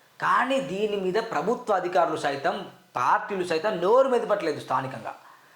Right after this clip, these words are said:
ఈ విషయాన్ని సీరియస్గా తీసుకున్న కోటేశ్వరరావు గారికి, ఆనం శ్రీనివాస-, ఆనం చిన్ని గారికి నిజంగా చెప్తున్నా, అసలు సెల్యూట్ చేయాల్సిందే. చాలా గొప్ప పోరాటం ఇది.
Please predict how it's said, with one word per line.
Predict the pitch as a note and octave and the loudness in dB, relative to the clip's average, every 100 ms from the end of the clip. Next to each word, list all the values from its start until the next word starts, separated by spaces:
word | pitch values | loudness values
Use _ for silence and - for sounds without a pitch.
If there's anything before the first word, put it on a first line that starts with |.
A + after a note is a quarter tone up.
| - - - | -20 -20 -4
ఈ | F#3+ B3+ | -2 0
విషయాన్ని | A#3 - B3 B3 A#3+ | 0 2 2 2 -2
సీరియస్గా | - G#3+ A#3+ A#3+ | -2 2 4 4
తీసుకున్న | G#3+ G#3+ - F#3+ F#3+ D3+ - | 2 0 -2 -2 0 0 0
కోటేశ్వరరావు | F3 F3+ F3+ F3+ E3 E3 | 0 0 2 2 2 2
గారికి, | D#3+ D#3+ D#3 F3+ | 2 0 0 0
ఆనం | D#3 D3 D#3 | 2 2 -2
శ్రీనివాస-, | - D3 D3 C3+ C3 - - - - | -6 -6 -4 -4 -8 -14 -18 -10 -2
ఆనం | D3 F3 D#3 | 0 0 -4
చిన్ని | D3+ | -2
గారికి | C#3 C3 C3+ | 0 -2 -4
నిజంగా | C#3 C3 G3 G#3 | -4 -2 2 2
చెప్తున్నా, | F3+ E3+ E3 D#3+ - - - _ - | 0 -4 -6 -6 -8 -14 -18 _ -10
అసలు | - C#3+ | -6 -6
సెల్యూట్ | - D3 G3+ | -4 -2 2
చేయాల్సిందే. | E3+ D#3+ C3+ C3+ G#2 - - _ _ _ _ _ _ _ _ - _ _ _ - | 4 2 0 -8 -12 -16 -20 _ _ _ _ _ _ _ _ -20 _ _ _ -2
చాలా | C#3 F#3+ A3 | 2 4 4
గొప్ప | F3 F3+ | 4 2
పోరాటం | - F3 E3+ E3+ | 4 4 2 0
ఇది. | E3+ G3+ - | -2 -4 -8